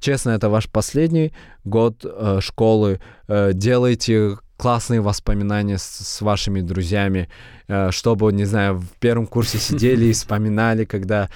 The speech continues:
Speaker 1: по скайпу будете с, со своими друзьями общаться, э, вы будете скучать по школьным временам. Я иногда, честно, скучаю по школьным временам, именно скучаю не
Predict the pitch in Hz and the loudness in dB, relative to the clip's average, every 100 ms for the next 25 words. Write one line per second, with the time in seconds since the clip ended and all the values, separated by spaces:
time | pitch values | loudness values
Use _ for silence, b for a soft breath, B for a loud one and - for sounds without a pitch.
0 | B B B - - - 113 113 110 101 | B B B -4 -4 0 0 0 0 0
1 | 101 104 - 101 98 - - 98 95 90 | 0 -2 -2 0 0 -4 -2 0 0 -2
2 | - 110 - 104 104 90 101 92 101 98 | -4 -4 -2 0 0 -2 -2 0 0 0
3 | 95 92 104 98 - 92 B B B B | 0 -2 -2 -2 -2 -6 B B B B
4 | 98 95 95 120 117 127 117 120 117 107 | -2 0 2 2 2 2 0 0 2 4
5 | 107 107 _ _ - - 110 - 107 104 | 2 0 _ _ -14 -6 -4 0 0 0
6 | - 107 - - 107 104 98 92 95 95 | -4 -4 -4 0 0 2 0 -2 -2 -2
7 | 92 90 95 B B 110 117 123 120 120 | -2 -4 -6 B B 0 0 2 0 0
8 | 120 117 - 107 - 98 107 104 98 - | 0 -2 -2 -6 -6 -2 0 0 -2 -2
9 | 107 104 95 92 92 95 131 143 120 113 | 0 0 -2 -2 -2 -2 0 0 2 2
10 | 110 104 - 107 123 120 110 104 107 104 | 0 -2 -6 -6 -2 0 0 0 0 -2
11 | 101 | -4